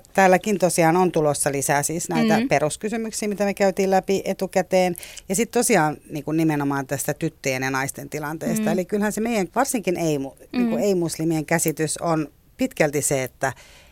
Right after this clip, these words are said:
Speaker 1: että nainen on jollain tavalla alisteisessa
Speaker 2: Mm.
Speaker 1: asemassa. Ja kyllähän jotkut m-, niin kuin musliminaiset myös on sitä mieltä, että
Speaker 2: Mm.
Speaker 1: esimerkiksi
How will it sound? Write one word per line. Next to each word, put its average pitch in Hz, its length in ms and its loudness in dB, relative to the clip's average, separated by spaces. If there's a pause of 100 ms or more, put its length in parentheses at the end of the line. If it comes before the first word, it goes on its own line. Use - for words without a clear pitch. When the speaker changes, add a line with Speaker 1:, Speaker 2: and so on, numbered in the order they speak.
Speaker 1:
että 151 500 0 (720)
nainen 190 440 4
on 180 200 4
jollain 139 400 0
tavalla 143 360 -2
alisteisessa 214 680 -2
Speaker 2:
Mm. 160 100 -8
Speaker 1:
asemassa. 170 580 -6 (300)
Ja 170 60 -12
kyllähän 214 480 2
jotkut 214 520 -4
m-, 202 80 -6 (240)
niin 196 100 -4
kuin 208 140 -4
musliminaiset 175 920 -2
myös 220 320 0
on 139 80 -4
sitä 139 240 -2
mieltä, 131 380 -6
että 143 140 -6
Speaker 2:
Mm. 254 40 0
Speaker 1:
esimerkiksi 139 680 -4